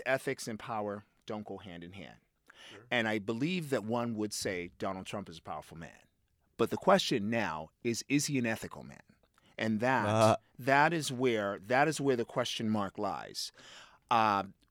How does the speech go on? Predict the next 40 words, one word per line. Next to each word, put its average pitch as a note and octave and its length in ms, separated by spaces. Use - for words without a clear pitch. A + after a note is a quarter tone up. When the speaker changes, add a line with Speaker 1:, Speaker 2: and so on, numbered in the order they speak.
Speaker 1:
we, B2 380
we, B2+ 240
we A#2 200
know C3 180
about D3+ 200
his C#3 100
bankruptcies. B2+ 760
We A2+ 80
know A2 180
about A2+ 180
his A2 120
many G#2+ 200
marriages. G2 680
We, B2 260
we C#3 80
don't D#3+ 200
even E3+ 180
have C#3 180
to B2 80
go A2+ 180
there. F#2 220
But C3+ 120
w-, C3+ 220
but C#3+ 160
w-, C3+ 240
what D3 160
I C3+ 100
do, A#2+ 140
what, C#3+ 300
what D#3 160
I D3+ 80
do F3 220
know, A#2 460
what B2+ 200
I A#2+ 100
do D3+ 200
know F2 400
is C3 160
that C#3 140
anyone B2+ 680